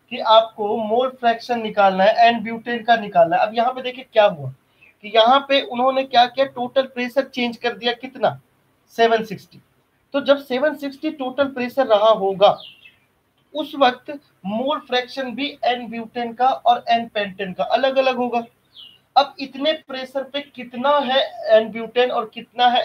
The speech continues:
कितना मोल फ्रैक्शन है एन पेंटेन का हमें नहीं पता।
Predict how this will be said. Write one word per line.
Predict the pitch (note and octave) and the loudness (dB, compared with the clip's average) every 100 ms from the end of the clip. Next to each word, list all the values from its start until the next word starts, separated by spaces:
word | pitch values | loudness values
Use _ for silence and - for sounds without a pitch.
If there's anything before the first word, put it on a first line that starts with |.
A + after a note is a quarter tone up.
| - A3 | -4 -10
कितना | A3 B3 | -2 0
मोल | A#3+ A#3 | 2 0
फ्रैक्शन | A3+ A3 G#3+ A3 | 0 -4 -4 0
है | G#3+ | 0
एन | G#3 | 2
पेंटेन | G#3 G3 G#3 | -2 -2 0
का | G3+ F3 | 4 4
हमें | F#3+ | 4
नहीं | G3 F#3+ | -2 0
पता। | F#3+ F#3 | 0 0